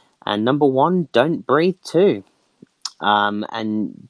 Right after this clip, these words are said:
Joe just adds to that, um, "I've not seen A Quiet Place Part Two yet, so can't place it. Next year, I'm planning on going toe-to-toe with you guys and see all the ones you do, as the year has been a washout for me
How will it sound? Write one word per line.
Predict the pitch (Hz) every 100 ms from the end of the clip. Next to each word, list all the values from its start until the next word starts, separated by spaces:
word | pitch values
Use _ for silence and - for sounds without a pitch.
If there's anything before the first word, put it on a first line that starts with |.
| _
Joe | - 120 117
just | 110 113 -
adds | 113 120 -
to | -
that, | 98 117 127 -
um, | 110 110 110 110 - - _ -
"I've | 101
not | 151 -
seen | - 156
A |
Quiet | 127 127 123
Place | - 120
Part | - 127 -
Two | - 127
yet, | 107 92 117 - _ -
so | - 101 101 104 - -
can't | 120 -
place | - 107 101
it. | 92 92 _ _ _ _ -
Next | 131 - -
year, | 135 135 127
I'm | 104 104 104
planning | - 127 123 123 123
on | - 104
going | 104 104 101
toe-to-toe | - 147 147 131 - 147 143
with | 110 98
you | 107 107
guys | 95 98 113 123 120
and | - 98
see | 110 -
all | - 139 139
the |
ones | 127 127 127 127
you | 127 107
do, | 95
as | 92 95
the | 95
year | 98 104 107 104
has | 110
been | - 107
a | 101
washout | 98 123 131 - -
for | -
me | 92 98 107